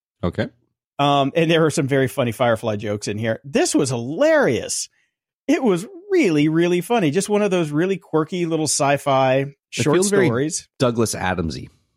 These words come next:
Speaker 2: It was. It was very
Speaker 1: Yeah.
Speaker 2: much like that. But, uh, I mean, it was really funny. He's got a follow-up to it, but it's, like, another two-hour audiobook, but it's, like, eleven bucks. I'm like,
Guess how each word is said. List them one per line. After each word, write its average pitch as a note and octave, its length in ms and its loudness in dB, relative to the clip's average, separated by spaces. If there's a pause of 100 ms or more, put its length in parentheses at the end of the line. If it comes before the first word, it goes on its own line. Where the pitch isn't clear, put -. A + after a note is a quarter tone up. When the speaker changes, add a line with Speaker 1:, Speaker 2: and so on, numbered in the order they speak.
(160)
Speaker 2:
It G#3+ 180 -2
was. G3+ 500 2
It G#3+ 120 2
was F#3+ 160 0
very F3 420 0
Speaker 1:
Yeah. E3+ 80 2
Speaker 2:
much D3+ 240 -2
like B2+ 220 0
that. A2+ 260 0
But, A#2+ 380 0
uh, A#2 260 -2
I C#3 80 -8
mean, E3 140 0
it F3+ 40 0
was D3 140 -2
really C#3+ 480 2
funny. B2 300 -2
He's C#3+ 160 -2
got A#3 180 0
a F3+ 60 0
follow-up E3+ 560 0
to F#3+ 160 2
it, G3 160 -4
but D3 120 0
it's, C3+ 160 -4
like, C3 280 0 (280)
another E3+ 300 0
two-hour D3+ 680 2
audiobook, B2+ 560 2
but C3+ 120 -2
it's, C#3 160 -4
like, B2+ 240 -4
eleven B2+ 400 2
bucks. A#2 300 0
I'm A2+ 100 -4
like, G#2+ 280 -2